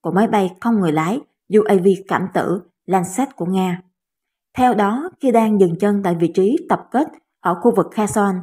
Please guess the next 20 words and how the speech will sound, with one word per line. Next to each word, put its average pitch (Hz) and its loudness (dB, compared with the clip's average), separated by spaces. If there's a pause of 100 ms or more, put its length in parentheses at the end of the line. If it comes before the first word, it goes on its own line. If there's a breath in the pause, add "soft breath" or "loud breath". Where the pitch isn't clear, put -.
(320 soft breath)
hai 262 -2
tổ 170 -2
hợp 185 -2
phòng 170 -6
không 196 -6 (160)
S - -10
ba 208 -2
trăm 190 -6
của 175 -6
Ukraine 185 0 (300 loud breath)
đã 180 -2
bị 175 2
quân 202 4
đội 143 -4
Nga 180 -4
phát 180 -8
hiện. 156 -4 (580)
Ngay 208 0
sau 208 -4
đó, 208 -2